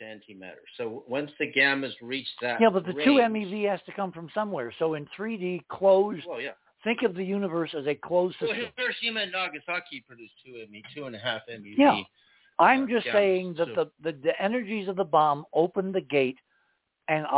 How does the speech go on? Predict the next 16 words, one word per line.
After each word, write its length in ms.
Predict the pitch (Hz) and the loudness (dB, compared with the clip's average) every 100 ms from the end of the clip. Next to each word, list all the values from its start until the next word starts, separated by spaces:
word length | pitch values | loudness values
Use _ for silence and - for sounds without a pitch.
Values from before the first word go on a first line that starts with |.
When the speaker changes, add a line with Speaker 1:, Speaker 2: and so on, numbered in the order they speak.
| 165 | 6
Speaker 2:
la 160 | 170 175 | 6 2
De 140 | 151 | -2
Palma's 440 | - 156 170 180 | -4 0 0 -4
experiments, 720 | 202 - - 160 127 120 131 - - _ _ _ | -10 -6 0 0 0 -6 -10 -12 -20 _ _ _
you 180 | - 147 - - | -10 -10 -4 4
add 300 | 160 160 160 | 6 6 2
additional 680 | 131 117 175 - 185 185 196 | -4 -6 -6 -6 -6 -6 -4
energy 580 | 165 151 117 127 127 123 _ _ | -6 -8 -8 -6 -6 -10 _ _
from 160 | 143 131 | -8 -2
some 200 | 165 180 | 0 2
magic 380 | 175 170 156 175 - | 4 2 2 -6 -8
source, 280 | 147 139 120 | -4 -4 -4
which 200 | 131 123 | -8 -8
is 100 | 127 | -2
not 180 | - 139 | -2 0
magic. 400 | 143 127 113 | 0 0 -2